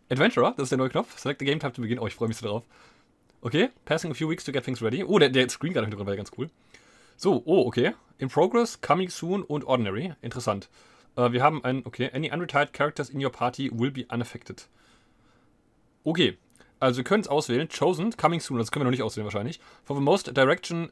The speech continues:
you'll have a supernatural parent or patron who's always involved. Also damit sind wir wahrscheinlich der Übergott und können einfach alles killen und zerstören und generell. Hero for an adventure, there will be some initial and ongoing direction. Äh,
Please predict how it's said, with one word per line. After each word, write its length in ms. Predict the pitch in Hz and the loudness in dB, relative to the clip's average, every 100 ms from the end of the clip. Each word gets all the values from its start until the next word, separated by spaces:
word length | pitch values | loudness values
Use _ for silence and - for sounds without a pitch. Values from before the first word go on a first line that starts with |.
| - | -6
you'll 180 | 135 139 | -2 4
have 220 | 147 - | 6 4
a 40 | |
supernatural 580 | 127 123 175 143 165 165 | -2 0 2 4 4 2
parent 400 | 151 139 156 165 | 4 4 4 2
or 140 | 131 120 | -2 -2
patron 400 | 143 170 160 135 | -2 -2 -2 -2
who's 160 | 147 | -2
always 260 | - 135 131 | 2 2 2
involved. 340 | 117 110 101 | 2 0 0
Also 120 | 117 | -2
damit 240 | 113 135 123 | 2 2 2
sind 80 | 143 | -2
wir 80 | |
wahrscheinlich 440 | 120 131 123 120 120 | 0 0 0 -2 0
der 220 | 131 127 | 2 2
Übergott 460 | 175 156 117 131 - | 6 4 6 0 -2
und 100 | 135 | -4
können 200 | 147 131 | -2 -2
einfach 160 | - | -2
alles 300 | 127 131 - - 127 117 | -2 -4 -8 -16 -16 -2
killen 300 | 156 151 135 | 0 0 0
und 180 | 131 | -6
zerstören 420 | - 120 139 135 127 | -6 -2 2 4 2
und 80 | |
generell. 300 | 123 113 113 - - - - | -2 -2 -4 -6 -20 -20 -10
Hero 400 | - 208 208 208 | -4 2 4 4
for 160 | - 156 | 2 0
an 40 | |
adventure, 460 | 123 131 165 175 147 | 2 -2 2 0 2
there 120 | 127 | 2
will 100 | 139 | 0
be 140 | 143 | -2
some 200 | - 139 | -4 -2
initial 320 | 123 135 147 - | -2 -2 -4 -4
and 180 | 123 - | -6 -4
ongoing 300 | 123 120 117 | -2 -2 0
direction. 460 | 110 131 - 156 147 - - - | 0 -2 -6 -10 -12 -18 -20 -12
Äh, 80 | - | -4